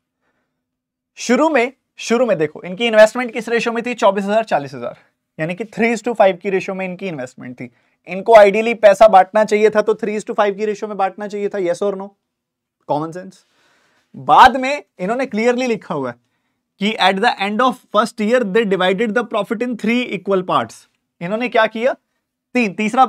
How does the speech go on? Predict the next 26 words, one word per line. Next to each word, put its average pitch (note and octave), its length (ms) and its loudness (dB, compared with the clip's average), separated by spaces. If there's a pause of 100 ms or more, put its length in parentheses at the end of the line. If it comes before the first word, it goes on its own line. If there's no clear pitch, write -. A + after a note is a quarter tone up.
(160)
तीसरा A3+ 280 -4
कहां G3+ 160 0
से G3+ 80 -8
पार्ट D3+ 280 2
आ C3 60 0
गया? B2+ 160 -8
तीसरा G3 340 -4
पार्ट G3+ 260 0
ठीक A3 160 -6
है G#3 60 -10
पड़ा G3 180 -2
रहने E3 180 -4
दो, E3+ 60 -8
तो E3 60 -10
कोई G3 100 -6
थर्ड F3+ 260 -6
पार्ट C#3+ 260 -4
है, - 80 -16 (400)
तो G#3+ 40 -4
तीन C4 360 -2
इक्वल A#3+ 420 -2
पार्ट F#3 280 4
में G3 120 -2
पैसा F#3 240 2
बांट B2+ 260 4
लिया। A#2 160 -14